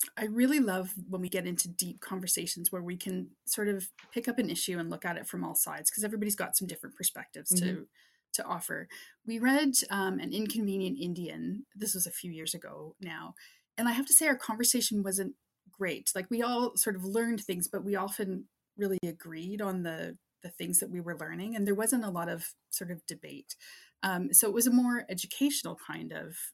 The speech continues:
Speaker 1: experience, but, but not a good discussion, i-, if that makes sense. Whereas other books, like, there's a, there's a book right now, it's on, um,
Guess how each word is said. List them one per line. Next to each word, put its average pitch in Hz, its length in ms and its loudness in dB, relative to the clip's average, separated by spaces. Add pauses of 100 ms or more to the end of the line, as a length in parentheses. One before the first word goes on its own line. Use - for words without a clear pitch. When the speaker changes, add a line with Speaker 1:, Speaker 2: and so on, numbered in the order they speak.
Speaker 1:
experience, - 540 2
but, - 180 -6 (200)
but 196 140 -6
not 190 180 -2
a 185 60 -2
good 175 320 -8 (240)
discussion, - 800 6
i-, 220 100 -6
if 208 140 -6
that 214 100 -2
makes 208 220 4
sense. 233 300 0 (420)
Whereas 226 460 6
other 262 180 6
books, 202 300 2
like, 196 140 -2
there's 202 160 2
a, 202 200 2 (340)
there's 214 200 -2
a - 20 -4
book 254 240 -2
right 233 160 2
now, 175 340 -2
it's - 200 0
on, 190 600 -4
um, 170 600 -6